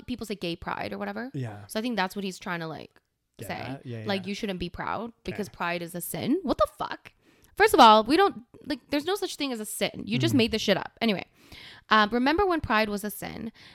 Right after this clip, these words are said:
Speaker 1: and Elliot Page just had his breasts removed by a criminal physician.
Speaker 2: What?
Speaker 1: So I think maybe Elliot Page was talking about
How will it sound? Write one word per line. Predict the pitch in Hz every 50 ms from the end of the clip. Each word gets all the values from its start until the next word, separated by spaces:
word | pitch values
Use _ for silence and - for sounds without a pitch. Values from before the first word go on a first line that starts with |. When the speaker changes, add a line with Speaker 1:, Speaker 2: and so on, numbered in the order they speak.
| _ _ -
Speaker 1:
and | 208 202 196 190 190 196 196 190 226 - _ _ _ _ _ _ _
Elliot | - 190 202 226 233 226 233 233 220 214 214 208 _
Page | - - - 190 175 165 160 175 - - - 185
just | - 226 240 - - -
had | - - 202 190 190 190 196 - - - _
his | - - 233 208 202 - -
breasts | - - 208 214 269 - - -
removed | 220 220 202 190 180 175 175 175 175 - - - -
by | - 185 180 180 175 -
a | 180
criminal | - - - - 262 247 240 240 233 226 226 226 220 208 -
physician. | - - 202 180 - 190 185 190 - - - - - - 220 208 _ _ _ _ _ _ _ _ _ _ _ _ _ _ _ _ _ _ _ -
Speaker 2:
What? | 117 110 104 95 131 190 226 - - - _ _ _ _ _ _ _ _ _ _ _ _ _ _ _ _ _ _ _ _ -
Speaker 1:
So | - - 220 196 180 175 190 185 - _ _ _ _ _ _ _ _ _ _ _ _ _ _ - - -
I | 202
think | 196 - 214 220 233 - - _ _ _ _ _ _ _ _ _ _ _ _ _ - - -
maybe | 202 208 202 - 190
Elliot | - 202 208 208 202 190
Page | - - 196 180 180 180
was | 180 185
talking | - - 180 180 - 185
about | 180 170 165 165 156 -